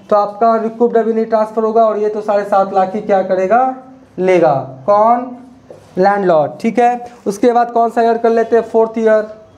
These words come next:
कौन सा, Fourth year। Fourth year में कितना निकाला देख लीजिए, सिक्सटी थाउजेंड। कितना,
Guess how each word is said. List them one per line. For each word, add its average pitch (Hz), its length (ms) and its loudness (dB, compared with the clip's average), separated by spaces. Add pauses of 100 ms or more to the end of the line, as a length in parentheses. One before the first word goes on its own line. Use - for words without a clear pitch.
(1400)
कौन 220 180 0
सा, 311 500 -4
Fourth 233 280 0
year। - 360 0 (140)
Fourth 233 220 2
year 247 100 2
में 240 120 -2
कितना 233 240 0
निकाला 233 380 2
देख 226 160 -2
लीजिए, 220 500 -2 (260)
सिक्सटी 254 440 0
थाउजेंड। 180 640 -2
कितना, 220 520 -2